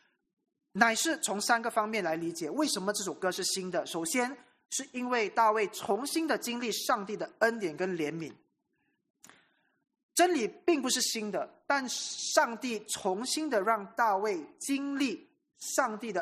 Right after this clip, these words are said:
恩典，因此从他经历当中呢，变成是新鲜的，变得是更真实、更具体的，那是第一。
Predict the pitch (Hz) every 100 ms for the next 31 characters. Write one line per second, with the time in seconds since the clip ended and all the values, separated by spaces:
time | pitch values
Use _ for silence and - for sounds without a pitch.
0 | - 202 190 165 - _ _ _ 254 262
1 | 196 214 220 277 - 302 330 294 226 233
2 | 240 233 226 226 - _ _ _ _ _
3 | 285 208 226 240 - - 220 220 - 208
4 | 190 156 - _ _ - 285 233 196 185
5 | 233 - - 277 - 240 233 - 170 170
6 | - _ _ - 214 233 202 - 127 123
7 | 185 - 208 196 185 175